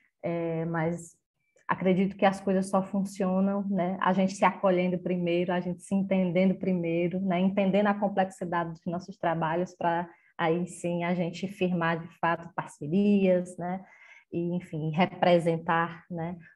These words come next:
a política pública e representar aí a, o fomento às iniciativas, é,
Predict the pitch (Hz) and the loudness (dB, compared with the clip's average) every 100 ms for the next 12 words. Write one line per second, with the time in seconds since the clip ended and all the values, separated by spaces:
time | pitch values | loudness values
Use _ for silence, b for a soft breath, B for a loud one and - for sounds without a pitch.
0 | - 165 170 165 165 - 175 - 202 202 | -8 -4 0 -2 -2 -8 -10 0 4 4
1 | 196 175 180 - 175 170 170 175 170 165 | 2 0 -2 -2 -2 0 -2 -2 -4 0
2 | 165 170 165 165 160 160 160 156 147 180 | 0 0 -6 -4 -4 -2 -2 -2 -4 -6
3 | - 170 160 160 175 180 180 185 170 165 | -6 -6 -4 -2 -2 -2 -2 -4 -4 -4
4 | 165 165 175 170 - 160 160 165 170 165 | -6 -6 -10 -8 -6 -6 -4 -8 -6 -6
5 | 165 - B B B B B - 156 160 | -8 -18 B B B B B -8 -4 -4